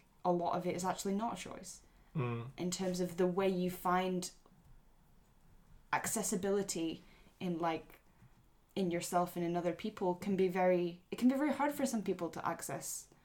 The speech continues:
Speaker 1: themselves or other people in that way, and therefore you might need a structure which is a bit more safe, in air quotes.
Speaker 2: Mm-hmm. But then, it, whilst I, I, I, well, the way I view it is that the safe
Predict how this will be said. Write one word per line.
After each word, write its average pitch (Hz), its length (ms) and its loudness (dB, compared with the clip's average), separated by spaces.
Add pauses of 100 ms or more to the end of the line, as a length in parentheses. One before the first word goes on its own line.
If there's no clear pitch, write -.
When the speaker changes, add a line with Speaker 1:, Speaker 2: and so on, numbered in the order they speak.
(200)
Speaker 1:
themselves 165 560 -2
or 156 120 -2
other 151 160 -4
people 160 320 -6
in 156 100 -4
that 156 160 -2
way, 160 180 -4
and 180 140 0
therefore 175 320 2
you 175 120 2
might 175 200 0
need 175 160 -2
a 165 60 -4
structure - 560 -4
which 165 240 -4
is 170 80 -4
a 170 60 -2
bit - 220 -4
more 170 420 -4 (640)
safe, - 760 0
in 262 160 6
air 262 140 6
quotes. 277 440 2
Speaker 2:
Mm-hmm. 127 220 2 (560)
But 165 120 12
then, 160 260 12 (100)
it, - 500 8 (1600)
whilst 139 600 12 (380)
I, 147 140 12
I, 143 180 12 (200)
I, 139 180 12
well, 135 160 12
the 143 80 12
way 147 160 12
I 143 200 12
view 120 240 6
it 117 160 10
is 123 220 8
that 127 200 8
the 123 100 6
safe - 720 8